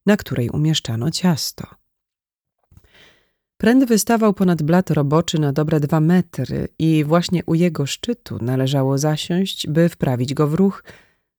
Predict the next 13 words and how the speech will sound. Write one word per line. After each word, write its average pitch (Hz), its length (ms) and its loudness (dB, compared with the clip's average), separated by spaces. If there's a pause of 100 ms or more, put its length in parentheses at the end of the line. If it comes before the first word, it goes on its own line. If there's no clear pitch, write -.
zarówno 165 420 4
pionowy, 135 580 0
jak 131 220 -4
i 180 60 0
obrotowy. 185 640 -6 (1160)
Dziadek 220 600 0
oraz 170 400 0
Salvatore, 131 680 0
siedzący 135 440 -4
po 127 400 -2
tej 151 240 0
stronie 135 520 -4
kija, 165 460 -2